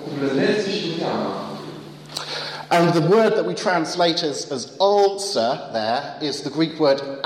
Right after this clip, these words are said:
Speaker 2: apologia.
Speaker 1: Și, uh, noi traducem cuvântul, um, răspundeți sau, uh, răspuns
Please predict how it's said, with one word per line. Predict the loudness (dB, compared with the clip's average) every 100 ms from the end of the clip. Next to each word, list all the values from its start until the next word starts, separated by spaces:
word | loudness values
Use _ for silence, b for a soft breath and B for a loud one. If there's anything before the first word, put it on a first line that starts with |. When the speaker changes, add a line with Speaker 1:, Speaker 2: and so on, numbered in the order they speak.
| -2
Speaker 2:
apologia. | 0 -2 0 0 0 -2 -2 -6 -14 -18 -20 -20 -20
Speaker 1:
Și, | -16 -10
uh, | -8 -8 -4 -2 0 -2
noi | 0 -2 -2 -4
traducem | -2 0 0 -2 -4
cuvântul, | -4 -2 -2 -2 -4 -6 0 0
um, | 0 -2 -4 -4 -8 -10 -16 -8 -8 -8 -2 2
răspundeți | 4 2 0 0 0 0 -2
sau, | -2
uh, | -2 -2 -2 -2 -2 -2
răspuns | -2 -2 -2 -2 0